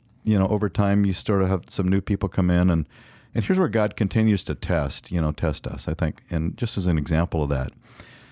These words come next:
in my first couple of years or so, uh, there was a new family that came to the church, and, uh, he became a deacon because, you know, we're hard up for people. <laughs> Not,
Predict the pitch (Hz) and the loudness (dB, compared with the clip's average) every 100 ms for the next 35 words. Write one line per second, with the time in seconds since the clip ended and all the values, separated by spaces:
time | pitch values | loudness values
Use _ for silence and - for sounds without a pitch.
0 | - 98 101 - 123 - 147 139 117 98 | -4 0 0 0 0 0 -2 2 2 4
1 | 107 98 85 - 80 78 82 - 78 76 | 2 2 0 0 2 2 0 -2 0 2
2 | 76 87 82 92 92 95 85 87 78 - | 2 0 2 2 2 2 2 2 0 0
3 | 92 85 80 - 67 69 - - - - | 0 0 -4 -4 -4 -4 -6 -16 -20 -20
4 | - - - - - - 82 76 76 76 | -20 -20 -20 -20 -12 -4 0 0 0 0
5 | 73 69 69 65 - - - - 98 104 | 0 0 -2 -6 -14 -18 -8 -2 0 0
6 | - 107 90 92 87 98 90 90 82 80 | 0 0 0 0 -2 0 0 2 0 -2
7 | 78 76 - 90 82 82 - - 78 78 | -2 -4 -4 -2 -2 -2 -6 -4 -4 -4
8 | - - 80 76 82 87 90 - 101 - | -6 -6 -6 -6 -4 -2 0 2 2 0
9 | - - 113 107 | -2 -2 0 0